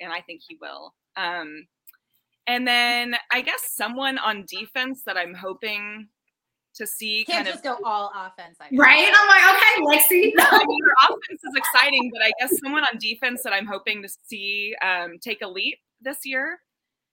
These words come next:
Speaker 1: would be, um, Rashad Fenton. I hope he can do
Speaker 3: Yes.
Speaker 1: something. I think as long as he can stay healthy, he's always a playmaker, him and Snead. And
Speaker 2: Yeah.
Speaker 1: then with the additions of, um, with our rookies, I, I think they could be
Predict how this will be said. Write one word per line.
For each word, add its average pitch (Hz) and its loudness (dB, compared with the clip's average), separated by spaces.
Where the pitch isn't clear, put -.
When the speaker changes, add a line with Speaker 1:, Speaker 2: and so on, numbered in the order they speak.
Speaker 1:
would 226 -4
be, 220 0
um, 175 -2
Rashad 254 -2
Fenton. 262 -6
I 240 -6
hope 302 -8
he 294 -12
can 339 -10
do - -8
Speaker 3:
Yes. 202 -6
Speaker 1:
something. 196 -6
I 226 2
think 262 0
as 226 -6
long 240 -4
as 359 -14
he 269 -10
can 311 -10
stay 247 -8
healthy, 233 -10
he's 381 -12
always 294 -8
a 254 -14
playmaker, 220 -8
him 285 -8
and 226 -6
Snead. 233 -12
And 226 -4
Speaker 2:
Yeah. 247 0
Speaker 1:
then 277 0
with 285 -8
the 269 -2
additions 233 -6
of, 196 -2
um, 180 -6
with 226 -10
our 220 -6
rookies, 226 -8
I, 185 0
I - -6
think 466 -16
they 269 -6
could 330 -16
be 233 -10